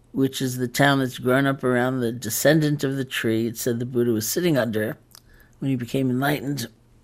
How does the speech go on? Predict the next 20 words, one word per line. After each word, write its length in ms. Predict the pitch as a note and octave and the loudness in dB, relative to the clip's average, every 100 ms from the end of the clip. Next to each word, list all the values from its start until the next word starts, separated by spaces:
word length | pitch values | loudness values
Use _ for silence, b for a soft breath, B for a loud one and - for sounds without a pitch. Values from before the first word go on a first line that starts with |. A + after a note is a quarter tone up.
| - | -6
<coughs> 200 | - - - - b b b b b _ - | -2 -2 -4 -20 b b b b b _ 4
And, 440 | D3 C#3+ C#3+ C#3+ | 6 6 6 4
uh, 300 | C#3+ C#3 C#3 C#3+ - _ _ - b b b b | 6 6 4 0 -8 _ _ -20 b b b b
he 100 | - D#3 | 4 4
was 140 | C#3+ | 6
gonna 180 | D3 C#3+ | 4 4
do 160 | C#3+ | 4
this 240 | C3 C3 D3 | 2 0 -4
intensive, 760 | C3 - E3 D#3+ E3 D#3 D#3 - _ b b b b b b _ - | -4 2 2 2 2 2 0 -6 _ b b b b b b _ 2
as 180 | C3+ C3 | 2 2
an 120 | A2+ | 0
attendee, 420 | - C#3+ C#3+ A2 | 0 2 2 2
he 80 | C3 | 0
was 140 | C3 | 0
gonna, 260 | C3 B2 - | -2 -2 -2
he 100 | - | 0
was 140 | C#3 C#3 | 0 0
gonna 400 | C3 B2 A2 - - | 0 0 0 -4 -8
sit 420 | - F3 - - | 2 4 4 4
this 400 | C#3 C3 - | 0 0 -4